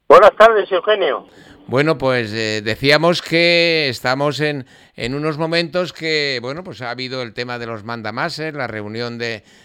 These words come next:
Speaker 2: de la, de las federaciones de, de España, de nuestra, de nuestra comunidad. Ha habido grandes torneos en nuestra comunidad, el Mercedes-Benz, el realmente también el, el, digamos, de la Caixa.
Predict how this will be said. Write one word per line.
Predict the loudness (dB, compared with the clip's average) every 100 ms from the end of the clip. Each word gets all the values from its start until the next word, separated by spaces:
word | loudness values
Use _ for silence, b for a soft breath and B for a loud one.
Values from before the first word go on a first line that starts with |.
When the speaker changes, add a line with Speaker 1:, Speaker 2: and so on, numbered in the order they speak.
| b -10
Speaker 2:
de | -6 -4
la, | -4 -6 -6
de | -8
las | -8 -6
federaciones | -6 -6 -6 -6 -6 -6 -8 -8
de, | -8 -6 -8 -8 -12 b b b
de | -10 -10
España, | -6 -6 -6 -6
de | -6
nuestra, | -10 -8 -6 -6 -6 -10
de | -12 -10
nuestra | -8 -8 -8
comunidad. | -8 -6 -2 0 0 -4 B B
Ha | -8
habido | -4 -2 -2
grandes | -2 -2 -4 -6
torneos | -8 -8 -6 -6 -8 -10
en | -10
nuestra | -10 -12
comunidad, | -12 -14 -14 -8 -4 -2 -2 -4 -8 b b b
el | -16 -14
Mercedes-Benz, | -14 -14 -10 -10 -10 -14 -12 -8 -6 -4 -6 -8 -12 b b b -14
el | -10 -10 -8
realmente | -6 -6 -4 -6 -6 -8 -8 -8
también | -6 -10 -8 -6 -6 -6
el, | -10 -12 -18 -20 b b b
el, | -12 -10 -10 -10 -12 -12 -12 -14 -12
digamos, | -8 -6 -6 -6
de | -6
la | -6 -4
Caixa. | -2 -2 -2 -4 -2 -4 -8